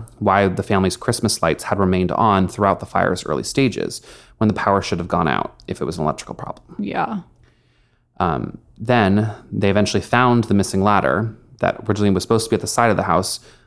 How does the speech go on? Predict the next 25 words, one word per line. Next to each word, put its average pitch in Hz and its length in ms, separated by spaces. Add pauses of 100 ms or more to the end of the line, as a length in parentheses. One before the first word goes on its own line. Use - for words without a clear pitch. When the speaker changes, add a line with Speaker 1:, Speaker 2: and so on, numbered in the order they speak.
(100)
Speaker 1:
on 101 100
the 95 60
night 104 120
of 98 60
the 98 60
fire, 87 420
but - 100
they 90 60
found 98 260
it - 60
at - 100
the 95 80
bottom 104 360
of 104 100
an 98 60
embankment 92 640
seventy-five 95 520
feet 80 220
away - 220
from - 180
the - 100
house. - 280
Speaker 2:
Yeah, 233 140
I 170 60
mean, 165 300